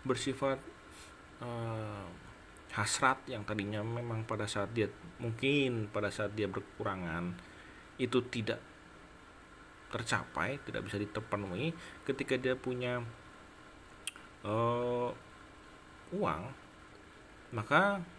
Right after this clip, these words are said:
apa yang dia pengen dulu bisa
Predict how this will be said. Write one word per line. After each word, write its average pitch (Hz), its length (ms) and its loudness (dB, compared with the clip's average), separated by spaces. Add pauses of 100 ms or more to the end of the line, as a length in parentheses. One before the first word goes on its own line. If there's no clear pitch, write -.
(960)
apa 120 300 4
yang 113 240 4
dia 107 160 4
pengen 135 380 6
dulu 101 260 2
bisa 123 560 2